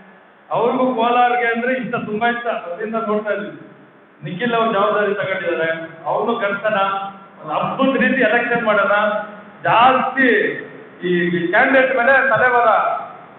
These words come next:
ಬಿಸಿ ಮಾಡೋದು ಬೇಡ. ನಾವು ನಾವುಗಳೇ ಜವಾಬ್ದಾರಿಗೆ ಸಣ್ಣ ಪಣ್ಣ ಏನಿದ್ರು ನಾವೇ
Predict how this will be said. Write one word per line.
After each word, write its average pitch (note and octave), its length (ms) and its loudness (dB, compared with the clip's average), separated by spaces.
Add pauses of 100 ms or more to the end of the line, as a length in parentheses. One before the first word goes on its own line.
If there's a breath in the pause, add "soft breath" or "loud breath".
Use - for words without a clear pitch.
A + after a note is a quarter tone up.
(300)
ಬಿಸಿ G#3 220 0
ಮಾಡೋದು A#3 260 2
ಬೇಡ. A3 220 4
ನಾವು G3 500 0 (360)
ನಾವುಗಳೇ B3+ 420 2
ಜವಾಬ್ದಾರಿಗೆ A#3+ 680 -2
ಸಣ್ಣ B3+ 280 0
ಪಣ್ಣ B3 220 -4
ಏನಿದ್ರು B3 360 -4
ನಾವೇ A3+ 580 0